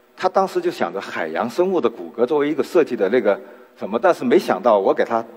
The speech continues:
复原了。我们也知道，做蜗牛叫做蜗牛背着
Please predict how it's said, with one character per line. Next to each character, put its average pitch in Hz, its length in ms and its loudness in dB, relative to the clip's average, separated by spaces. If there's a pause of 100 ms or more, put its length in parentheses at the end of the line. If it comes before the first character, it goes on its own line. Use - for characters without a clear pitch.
(140)
复 202 200 0
原 90 160 0
了。 110 260 2 (760)
我 123 100 6
们 175 100 4
也 165 100 10
知 170 140 0
道， 175 140 6
做 170 220 4
蜗 214 240 4
牛 143 300 0 (480)
叫 139 120 4
做 117 200 4
蜗 175 220 6
牛 151 200 2
背 175 200 6
着 131 180 6